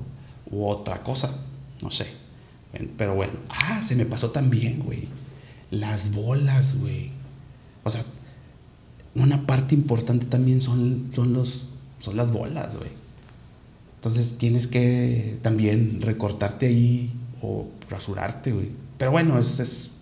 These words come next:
punto, eso es cosa de cada quien.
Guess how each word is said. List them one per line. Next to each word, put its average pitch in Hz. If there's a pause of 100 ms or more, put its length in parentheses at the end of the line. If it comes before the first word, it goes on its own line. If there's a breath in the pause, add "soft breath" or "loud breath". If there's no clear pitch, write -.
(540 loud breath)
punto, 135
eso 131
es - (800 loud breath)
cosa 127
de 123
cada 110
quien. 110